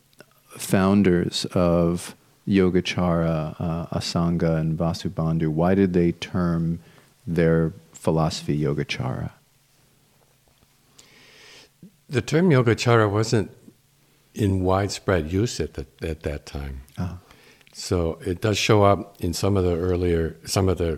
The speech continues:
Speaker 2: classical Yogacara texts. In many ways, it was a, a term that was used somewhat after,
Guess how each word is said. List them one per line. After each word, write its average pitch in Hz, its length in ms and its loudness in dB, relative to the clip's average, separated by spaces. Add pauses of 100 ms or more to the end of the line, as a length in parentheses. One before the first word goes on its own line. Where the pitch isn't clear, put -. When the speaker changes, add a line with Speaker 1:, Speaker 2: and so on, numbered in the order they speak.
Speaker 2:
classical 82 640 -2
Yogacara 82 1040 -4
texts. - 540 -4 (800)
In 101 120 2
many 113 220 4
ways, 92 300 2
it 87 100 0
was 82 280 -4
a, 85 160 -4
a 87 100 -4
term 87 320 -2
that 80 140 -6
was 82 240 -8
used 82 220 -6
somewhat 80 480 -6
after, 80 580 -8